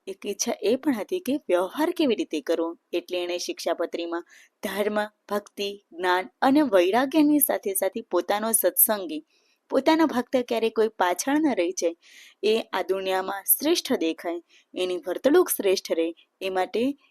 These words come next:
એક ભક્તનો વ્યવહાર કેવો હોવો જોઈએ, તે પણ શીખવાડ્યું. હે વાલા હરિભક્તો, મહારાજ જ્યારે ગઢડાનું મંદિર બંધાવતા હતા, ત્યારે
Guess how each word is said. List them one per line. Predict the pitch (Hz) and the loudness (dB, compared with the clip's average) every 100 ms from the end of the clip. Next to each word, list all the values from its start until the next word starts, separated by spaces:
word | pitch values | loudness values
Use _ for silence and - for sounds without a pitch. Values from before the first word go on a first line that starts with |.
| _ | _
એક | 247 - | -2 -2
ભક્તનો | - 196 - 285 269 | -6 -4 2 4 4
વ્યવહાર | 190 190 - 330 403 | 6 6 6 2 2
કેવો | - 277 240 | 2 4 2
હોવો | 196 165 | 2 0
જોઈએ, | 160 160 156 165 _ _ _ | 0 -2 -4 -6 _ _ _
તે | 196 | -6
પણ | 240 254 254 | -2 -2 0
શીખવાડ્યું. | 180 160 - 147 156 - _ _ | -4 -4 -6 -4 -6 -10 _ _
હે | 330 | 2
વાલા | 254 160 160 | 6 6 4
હરિભક્તો, | 165 160 160 - - 170 _ _ _ _ _ _ _ _ - - - - | 0 -4 -6 -6 -8 -10 _ _ _ _ _ _ _ _ -20 -20 -16 -2
મહારાજ | 220 214 269 285 | 0 4 6 6
જ્યારે | 294 285 285 294 | 6 8 8 8
ગઢડાનું | 196 - 185 240 269 | 4 2 2 4 4
મંદિર | 262 269 269 | 4 4 2
બંધાવતા | 277 302 320 311 240 | -2 0 0 2 -2
હતા, | 202 - 311 359 _ - - | -2 -4 -6 -6 _ -20 -2
ત્યારે | 214 208 | 4 6